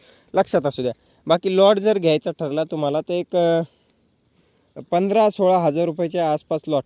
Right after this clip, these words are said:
म्हणजे खाटी शेळी आणि गाभण शेळी यामध्ये खूप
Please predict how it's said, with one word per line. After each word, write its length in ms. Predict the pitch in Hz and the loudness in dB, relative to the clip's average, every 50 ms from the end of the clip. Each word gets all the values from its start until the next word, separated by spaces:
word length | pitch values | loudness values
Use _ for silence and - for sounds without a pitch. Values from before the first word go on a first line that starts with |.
| _ _ _ _ _ - | _ _ _ _ _ -4
म्हणजे 380 | 147 165 160 214 233 240 - - - _ _ _ _ - - _ _ | -4 4 6 6 6 6 4 2 -6 _ _ _ _ -20 -20 _ _
खाटी 340 | - 160 175 175 - 254 262 | -4 -2 -2 0 0 -2 0
शेळी 320 | - - 208 208 202 175 - - | 2 4 6 6 6 4 0 -2
आणि 180 | - 151 180 190 | -2 -2 0 2
गाभण 340 | 185 196 180 190 190 214 214 | 4 4 4 6 6 4 2
शेळी 340 | - - 196 170 135 120 127 | 2 0 -2 -2 -2 0 2
यामध्ये 600 | 160 190 208 214 202 196 190 190 202 214 220 202 - | 2 4 4 4 4 2 2 4 4 4 4 2 2
खूप 200 | - 220 214 202 | 0 -2 -2 -2